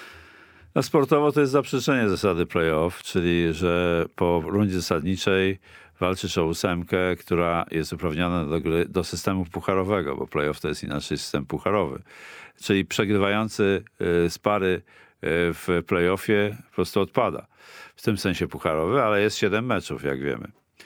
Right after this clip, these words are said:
w, w każdej rundzie, mm, play-offu. Zatem to jest sportowo, to miało uzasadnienie. Ja jestem tutaj konserwatywny w tych, w tym, e, spojrzeniu na play-in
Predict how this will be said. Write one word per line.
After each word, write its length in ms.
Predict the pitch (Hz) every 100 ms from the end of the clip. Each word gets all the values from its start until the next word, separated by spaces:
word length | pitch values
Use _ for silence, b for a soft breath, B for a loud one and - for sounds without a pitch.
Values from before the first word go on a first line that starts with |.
| B B B B
w, 640 | - 67 - 73 76 76 76
w 80 | -
każdej 320 | 87 80 85
rundzie, 480 | 82 80 82 82 78 69
mm, 420 | 78 78 78 78
play-offu. 500 | 73 92 82 69 -
Zatem 480 | 67 73 82 87 82 - B B B B -
to 160 | 107
jest 320 | 110 107 - - 110
sportowo, 640 | - 113 123 120 113 101 - - - 95 -
to 160 | 110
miało 240 | 101 107 98
uzasadnienie. 420 | 85 92 117 185
Ja 120 | 175
jestem 400 | 185 196 160 151 135
tutaj 340 | 160 156 147
konserwatywny 840 | 135 139 139 127 127 143 95 76 69
w 60 |
tych, 280 | - 69 - B B B B B -
w 120 | -
tym, 300 | 82 80 -
e, 280 | 85 85 82
spojrzeniu 500 | - 85 82 95 90
na 140 | 82
play-in 540 | 80 92 80 76 113